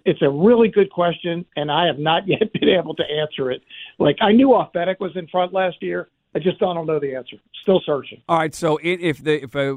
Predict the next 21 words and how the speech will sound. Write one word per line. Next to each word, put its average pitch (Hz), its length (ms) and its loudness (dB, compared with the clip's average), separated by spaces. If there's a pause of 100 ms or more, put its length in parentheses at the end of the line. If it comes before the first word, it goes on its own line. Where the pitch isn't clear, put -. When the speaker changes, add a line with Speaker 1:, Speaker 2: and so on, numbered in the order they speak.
Speaker 2:
if 120 80 -12
I 147 60 0
was 156 100 0
your 160 140 -6
editor 180 240 0
at 170 80 -4
the 151 100 -8
Forum 156 300 -4
and 135 80 0
I 127 60 -2
said, 131 240 -6
"Dick, 156 180 -4
we 143 60 -2
need 131 160 0
your 127 80 -12
top 151 260 -4
four 151 240 -4
for 131 120 -16
the 123 80 -12
picks - 240 -6
page, 113 400 -8